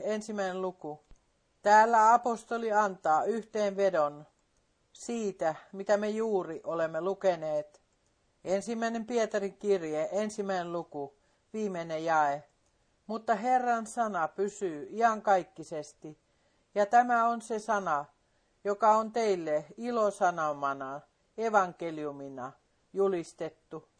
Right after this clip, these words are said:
Me uskomme koko sydämestämme, että Jumala on paljastanut koko neuvopäätöksensä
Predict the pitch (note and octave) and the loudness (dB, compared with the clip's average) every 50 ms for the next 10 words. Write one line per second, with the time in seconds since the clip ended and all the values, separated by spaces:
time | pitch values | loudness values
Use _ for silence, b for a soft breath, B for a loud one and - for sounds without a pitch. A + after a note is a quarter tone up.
0 | _ _ _ _ _ _ _ _ _ _ - A3 A#3 A#3+ A#3 A3+ G#3 A3+ G#3 C4 | _ _ _ _ _ _ _ _ _ _ -8 -4 -2 -2 -2 -4 -4 -6 -4 -4
1 | C4 B3+ A#3+ - - - G3+ F#3 E3 D#3+ D#3+ D#3 D#3 E3 - - - A#3 B3 B3 | -4 -4 -6 -6 -2 0 0 0 0 -2 -6 -6 -6 -6 -8 -6 -2 -2 -2 0
2 | - A3+ G#3+ - A#3 G#3 G3+ F#3 F3+ E3+ E3 - - - D#3 D3+ D3+ D#3 D#3 D#3 | 0 -4 -4 -4 -2 0 0 0 0 -2 -10 -12 -10 -6 -6 -6 -6 -6 -10 -14
3 | D#3+ _ _ _ _ _ _ _ _ _ _ _ _ _ _ _ - - G3+ G3+ | -16 _ _ _ _ _ _ _ _ _ _ _ _ _ _ _ -6 -6 -4 -2
4 | - A#3 A#3+ B3 C4 B3+ B3 B3 A#3+ A#3+ A#3+ A#3 A#3+ A#3+ A#3+ C4+ C4 B3+ A#3 G#3 | -2 -2 -2 0 -2 0 2 4 4 6 6 6 4 4 6 8 8 8 8 6
5 | F#3 D#3+ G3+ - - - C#3+ D3 D3 C#3+ - _ - - A3+ A#3 A3+ - G3 D#3+ | 2 0 -2 -4 -4 -6 -6 -6 -6 -12 -14 _ -6 -4 -4 -4 -2 0 0 2
6 | D3 C#3+ - - - - F3+ F3+ F#3+ G3 F#3 F3+ F3 F3 - F#3 F3 E3+ E3 D#3+ | 2 0 -2 -8 -18 -6 0 4 4 4 4 2 0 0 2 4 4 4 2 2
7 | - D#3+ D#3+ - - - E3 D#3+ D#3+ D#3+ - - D#3 | -4 -10 -10 -10 -12 -10 -10 -10 -12 -14 -10 -8 -8